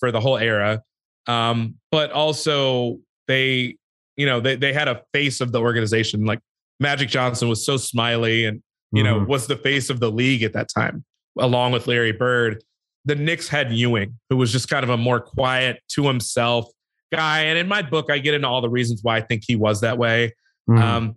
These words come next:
Speaker 1: but they didn't have, like, big, electric, electrifying, like, personalities.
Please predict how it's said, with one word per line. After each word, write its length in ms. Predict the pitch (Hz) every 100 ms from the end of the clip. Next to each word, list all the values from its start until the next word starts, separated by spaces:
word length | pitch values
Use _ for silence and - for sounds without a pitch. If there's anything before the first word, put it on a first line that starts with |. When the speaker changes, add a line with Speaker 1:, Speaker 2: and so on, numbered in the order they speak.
| -
Speaker 1:
but 160 | 151 147
they 120 | 170
didn't 320 | 147 214 180
have, 360 | 123 135 143 113
like, 200 | 131 104 - -
big, 640 | 151 147 139 135 120 117 _ _ _ _ 143
electric, 720 | 131 143 156 - 160 139 110 - - -
electrifying, 720 | 135 139 131 139 143 131 131
like, 260 | 123 117 -
personalities. 920 | - - 120 120 117 117 117 117